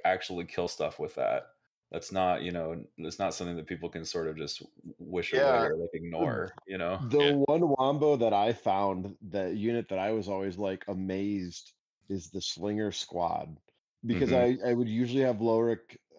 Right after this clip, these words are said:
Speaker 2: uh, or not Lorik, um,
Speaker 3: Logray.
Speaker 1: Logray?
Speaker 2: Yeah, Logray, um, babysitting them, you know, and passing them aims with aid. So all of a sudden you roll up with, you know, two aims and a surge on,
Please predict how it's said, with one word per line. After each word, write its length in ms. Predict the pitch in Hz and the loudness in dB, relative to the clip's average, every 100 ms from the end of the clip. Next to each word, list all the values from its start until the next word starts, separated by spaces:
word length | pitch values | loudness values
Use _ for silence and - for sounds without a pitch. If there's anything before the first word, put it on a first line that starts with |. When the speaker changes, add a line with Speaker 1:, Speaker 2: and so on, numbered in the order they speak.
| - | -4
Speaker 2:
uh, 400 | 95 90 87 85 | 0 2 2 0
or 100 | 98 | -2
not 160 | 101 | -4
Lorik, 300 | 82 92 90 - - - | -4 -4 -6 -10 -20 -14
um, 720 | 87 85 85 82 78 71 69 - _ _ _ - | -12 -10 -10 -10 -12 -14 -16 -20 _ _ _ -6
Speaker 3:
Logray. 440 | 92 92 87 101 | 0 2 4 2
Speaker 1:
Logray? 100 | 104 - _ _ _ - | 0 -6 _ _ _ 0
Speaker 2:
Yeah, 180 | 123 110 | 2 4
Logray, 720 | 117 120 117 117 101 92 95 | 6 6 6 4 4 2 -2
um, 760 | 92 92 90 87 82 80 78 85 _ - | 2 4 6 4 2 -2 -12 -16 _ -2
babysitting 580 | 113 110 - 107 92 90 | 0 2 0 0 0 0
them, 440 | 90 87 85 82 - - | 0 -2 -4 -8 -12 -4
you 120 | 107 | 0
know, 100 | 95 | 0
and 100 | 90 | 0
passing 380 | 104 98 101 98 | 0 0 -2 -4
them 160 | 90 | -4
aims 320 | 80 92 98 90 | -2 -2 -2 -4
with 120 | 87 | -6
aid. 460 | 87 92 95 92 87 _ _ _ _ | -2 0 2 0 -4 _ _ _ _
So 180 | - 107 | -2 2
all 280 | 98 92 107 | 4 4 2
of 60 | |
a 40 | 104 | 0
sudden 180 | 107 101 | -2 -2
you 120 | 95 | 0
roll 240 | 98 98 | 2 4
up 180 | 101 101 | 2 2
with, 180 | 95 - | -4 -2
you 60 | 90 | -4
know, 80 | 85 | -4
two 220 | - 101 | -4 -2
aims 320 | 95 104 98 | 0 -2 -2
and 80 | 92 | -2
a 40 | |
surge 420 | 87 - 98 113 101 | -2 0 0 2 2
on, 340 | 90 87 80 | 0 0 -6